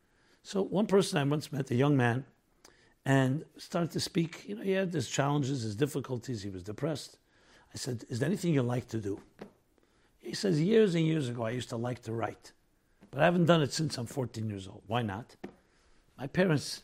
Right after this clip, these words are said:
criticized me. I was laughed at. So I stopped. I felt it was not worth it. I felt I was being mocked.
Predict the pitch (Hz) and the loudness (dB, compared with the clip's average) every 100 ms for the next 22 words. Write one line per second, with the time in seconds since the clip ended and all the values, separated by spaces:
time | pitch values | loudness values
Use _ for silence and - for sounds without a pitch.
0 | _ - 175 151 - 107 90 95 - _ | _ 0 0 0 -4 -6 -8 -14 -16 _
1 | _ _ _ _ _ _ - 120 127 156 | _ _ _ _ _ _ -6 -2 2 4
2 | 151 - - - - _ _ _ - 160 | 4 0 -12 -12 -18 _ _ _ -8 -6
3 | - - 226 - - _ _ _ - - | -2 0 0 -2 -18 _ _ _ -12 -4
4 | 92 - 180 160 165 143 165 147 135 165 | -2 0 -2 0 -2 -2 2 4 4 2
5 | 165 117 - 143 139 131 110 135 113 117 | -4 -6 -2 -2 -2 -4 -4 -4 -2 -2
6 | 123 - | -4 -14